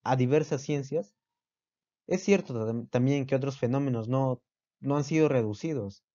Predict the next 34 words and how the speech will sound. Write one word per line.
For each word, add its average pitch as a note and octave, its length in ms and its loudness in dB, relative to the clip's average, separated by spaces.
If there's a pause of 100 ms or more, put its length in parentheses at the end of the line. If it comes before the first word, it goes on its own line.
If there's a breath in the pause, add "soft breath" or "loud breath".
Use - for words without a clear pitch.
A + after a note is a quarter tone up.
(160)
o C#3 100 2
el C#3 80 8
reduccionismo C3+ 760 0
no B2+ 80 -2
ha B2+ 40 -2
sido B2+ 220 -2
exitoso. A#2+ 580 -8 (1700)
Este D3+ 240 -2
segundo D3 320 4
argumento, B2+ 560 2
pues, B2+ 460 2
no B2 180 4
es B2 100 4
decisivo, A2 680 -4 (720)
pero C#3+ 140 6
en D3+ 60 4
cierta G#3 280 2
medida D3+ 480 2 (100)
plantea B2+ 500 6
cierta C#3 360 0
inducción A2+ 720 -4 (480)
de B2 180 0
que A#2+ 380 -2 (480)
si - 140 -2
ha F#3+ 60 2
sucedido D#3 520 -2
antes, D#3+ 420 -8 (460)
es F#3+ 160 -2
posible E3+ 440 -2
que G#2+ 100 -6
suceda A#2 340 0
en B2 80 2
el A2+ 80 -2
futuro, G#2 500 -6